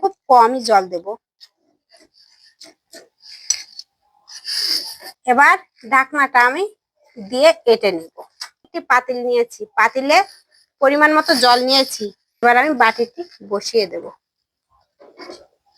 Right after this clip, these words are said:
এবার একটা ঢাকনা দিয়ে দেব। ভাপাটা আমার হয়ে এসেছে, এবার আমি ঢাকনাটা তুলে নেব। বাটিটা আমি এভাবে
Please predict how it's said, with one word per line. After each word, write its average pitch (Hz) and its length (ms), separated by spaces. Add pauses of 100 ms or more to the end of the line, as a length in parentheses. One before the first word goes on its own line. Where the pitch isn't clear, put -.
(840)
এবার 233 200
একটা 311 140 (120)
ঢাকনা 240 300 (100)
দিয়ে 180 180
দেব। 165 120 (2750)
ভাপাটা 269 560
আমার 285 240
হয়ে 311 200
এসেছে, 311 360 (560)
এবার 233 220
আমি 262 160 (100)
ঢাকনাটা 277 400 (140)
তুলে 240 240
নেব। 202 180 (240)
বাটিটা 220 400
আমি 254 220
এভাবে 240 260